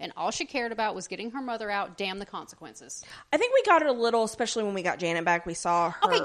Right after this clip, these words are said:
Speaker 1: yeah,
Speaker 2: with
Speaker 1: once she got her
Speaker 2: Janet.
Speaker 1: mom back, yeah.
Speaker 2: But, like, I, yeah, I'm with you. I would have preferred, you know.
Speaker 1: I don't felt like, she, yeah, I think she was very standoffish. She didn't care about anything.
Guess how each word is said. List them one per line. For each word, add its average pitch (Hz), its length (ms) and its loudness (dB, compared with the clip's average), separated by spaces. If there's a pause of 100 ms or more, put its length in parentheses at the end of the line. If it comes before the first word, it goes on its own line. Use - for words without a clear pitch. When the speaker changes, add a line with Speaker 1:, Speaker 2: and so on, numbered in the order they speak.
(140)
Speaker 1:
yeah, 381 80 8
Speaker 2:
with 302 80 2
Speaker 1:
once 415 200 8
she - 180 0
got 320 180 6
her - 60 6
Speaker 2:
Janet. - 160 2
Speaker 1:
mom 453 200 0
back, 233 340 2
yeah. 277 500 -2 (120)
Speaker 2:
But, 214 260 2
like, 202 400 6
I, 208 240 2
yeah, 160 240 0
I'm 123 220 -6
with 175 220 -8
you. 147 320 -10 (340)
I 180 120 0
would 180 120 0
have 180 160 -4
preferred, 165 560 -4 (640)
you 196 160 -8
know. 135 360 -6 (100)
Speaker 1:
I 202 120 -6
don't 269 220 -6
felt 233 200 -2
like, 202 160 -6
she, 226 140 -8
yeah, 180 240 0 (300)
I 220 80 -12
think 220 140 -12
she - 160 -10
was 196 160 -12
very 196 300 -8
standoffish. 202 640 -4
She - 160 -10
didn't 175 240 -10
care 180 180 -10
about 160 300 -8
anything. 269 580 -6